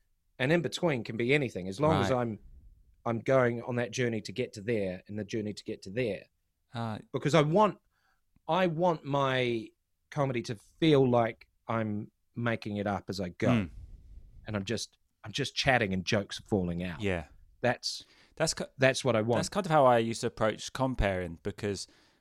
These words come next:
Speaker 2: I'd start talking to the audience about a topic that I know I've got a joke for, and
Speaker 1: Yep.
Speaker 2: I'd just keep going as much as I can until I feel like it's not going anywhere, and then I'd do the joke.
Speaker 1: That's
Speaker 2: So
Speaker 1: great.
Speaker 2: you always know
Speaker 1: That's a
Speaker 2: that's
Speaker 1: great technique.
Speaker 2: there,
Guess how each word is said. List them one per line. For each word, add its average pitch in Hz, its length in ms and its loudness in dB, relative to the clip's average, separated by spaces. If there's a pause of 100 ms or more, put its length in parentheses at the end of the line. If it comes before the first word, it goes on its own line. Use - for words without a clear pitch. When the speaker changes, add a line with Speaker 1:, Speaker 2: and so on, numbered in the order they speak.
(380)
Speaker 2:
I'd 110 260 2
start - 640 0
talking 120 280 -2
to - 100 -12
the 107 100 -2
audience 107 560 -2
about 101 400 0
a 107 40 -4
topic - 400 0
that 107 120 0
I 107 60 0
know 104 300 6
I've 95 160 2
got - 180 2
a - 40 -8
joke - 380 -2 (220)
for, - 340 -4 (680)
and 107 100 4
Speaker 1:
Yep. 101 80 4
Speaker 2:
I'd 101 140 2
just 110 220 0
keep - 340 -4
going 107 300 4
as 95 100 -4
much 117 100 -2
as 107 140 -2
I 107 60 0
can 90 560 0
until 104 280 2
I 98 40 2
feel 104 140 2
like 92 360 -2 (160)
it's - 240 -10
not 107 160 -2
going 98 220 4
anywhere, 87 440 0
and 95 140 -2
then 92 140 -2
I'd 90 100 -2
do 92 120 0
the 85 100 -2
joke. - 460 -4 (800)
Speaker 1:
That's 120 160 -6
Speaker 2:
So 117 100 -2
Speaker 1:
great. 101 100 4
Speaker 2:
you 95 60 4
always 92 160 2
know 92 240 4
Speaker 1:
That's 92 120 4
a 95 40 4
Speaker 2:
that's 98 120 2
Speaker 1:
great 135 180 2
technique. 113 180 -4
Speaker 2:
there, 92 220 2